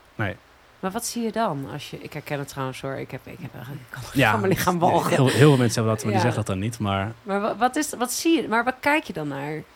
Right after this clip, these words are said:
Speaker 2: Wat zie je dan?
Speaker 1: Ehm, ja, vaak mijn buik nog. Ik heb namelijk niet een gespierde, eh, gespierde buik. Ik heb gewoon een norm-, normaal buikje, zeg maar.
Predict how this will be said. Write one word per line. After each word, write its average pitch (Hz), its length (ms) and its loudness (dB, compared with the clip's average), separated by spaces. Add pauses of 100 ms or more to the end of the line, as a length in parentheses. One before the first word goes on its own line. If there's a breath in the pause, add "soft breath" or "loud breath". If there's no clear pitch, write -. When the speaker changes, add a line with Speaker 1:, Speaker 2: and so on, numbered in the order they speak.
(520 loud breath)
Speaker 2:
Wat - 140 -4
zie 302 200 2
je 220 80 2
dan? 147 400 -4 (520)
Speaker 1:
Ehm, 101 960 0 (200)
ja, 110 220 -6
vaak 123 340 -2
mijn 104 120 -2
buik 101 260 0
nog. 160 180 -2
Ik 110 120 -6
heb 107 80 -4 (100)
namelijk 104 280 -4
niet 117 200 -4
een 104 160 -6
gespierde, 98 720 -2
eh, 95 220 -6
gespierde 104 280 -4
buik. 98 160 0
Ik - 80 -2
heb 104 100 -6
gewoon 98 200 -6
een 90 60 -6
norm-, 98 200 -4
normaal 104 360 0
buikje, 110 440 0 (100)
zeg - 200 -6
maar. 156 200 0